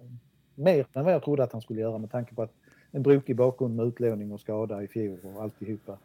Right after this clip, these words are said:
Eh, så att de unga där, som, det, det, där fanns det ju en hel del att, att ta fasta på, tycker jag.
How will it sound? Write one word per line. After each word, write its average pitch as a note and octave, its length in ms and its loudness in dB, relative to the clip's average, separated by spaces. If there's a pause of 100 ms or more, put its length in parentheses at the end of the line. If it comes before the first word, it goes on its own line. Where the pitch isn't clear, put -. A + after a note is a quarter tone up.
(500)
Eh, A2+ 380 -6 (480)
så D3 80 6
att - 140 -6 (460)
de C#3+ 300 6
unga F3 280 4
där, C#3 180 8
som, B2 200 -6
det, C#3 100 0
det, C#3+ 120 -4
där D3+ 180 0
fanns E3+ 240 0
det - 60 -6
ju D3 60 0
en C#3 60 -2
hel C3 200 0
del B2 200 0
att, A2+ 140 -2 (800)
att A2 520 -10 (540)
ta B2 100 -2
fasta C3 320 4
på, A2 340 -6 (320)
tycker - 260 -6
jag. F2+ 100 -10